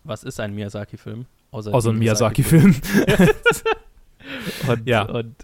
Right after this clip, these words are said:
Speaker 1: äh, ne, klar, aber ich fand schon, also ich, für mich hat die Animation noch total funktioniert.
Speaker 2: Nee, sie, sie ist
Speaker 1: Ähm,
Speaker 2: großartig, aber es
Speaker 1: so
Speaker 2: gibt einfach
Speaker 1: sehr
Speaker 2: Momente,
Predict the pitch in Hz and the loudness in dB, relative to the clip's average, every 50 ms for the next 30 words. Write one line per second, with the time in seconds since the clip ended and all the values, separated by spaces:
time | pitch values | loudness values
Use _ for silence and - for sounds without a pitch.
0 | - - - 127 117 - - - 117 117 117 117 127 143 - - _ _ - - | -20 -16 -14 -14 -14 -14 -16 -18 -12 -8 -6 -4 -4 -6 -8 -12 _ _ -20 -16
1 | - - 120 110 123 151 165 - - 120 117 127 113 - - 120 - - - - | -8 -4 -2 -2 0 -2 -4 -4 -6 -6 -4 -4 -6 -6 -8 -14 -16 -16 -12 -8
2 | - 156 170 180 165 - - - - 139 143 160 - - 120 117 - - - - | -6 -6 -6 -6 -10 -14 -14 -12 -10 -8 -8 -8 -8 -8 -8 -8 -8 -10 -12 -18
3 | - - _ - 123 113 110 117 208 254 - - 160 - 165 143 139 143 139 139 | -20 -20 _ -12 -10 -8 -6 -4 -4 -4 -4 -6 -8 -8 -8 -12 -10 -10 -12 -12
4 | - - 139 135 123 - - 123 - - 120 147 180 - - 143 - - 131 127 | -10 -10 -10 -10 -10 -10 -12 -14 -12 -10 -10 -10 -10 -10 -12 -14 -10 -8 -6 -4
5 | 123 139 156 165 165 - - 175 180 175 135 135 147 139 143 151 180 202 - 131 | -2 -2 -2 -2 -4 -6 -2 0 2 2 2 0 -4 -6 -6 -4 -4 -2 0 2
6 | 127 127 131 127 123 120 123 127 107 - 127 127 120 143 156 180 175 151 151 147 | 2 2 2 2 0 0 0 0 0 0 0 2 2 4 4 4 4 4 4 4
7 | 139 143 131 135 139 160 170 170 147 | 4 4 4 4 4 4 2 0 -2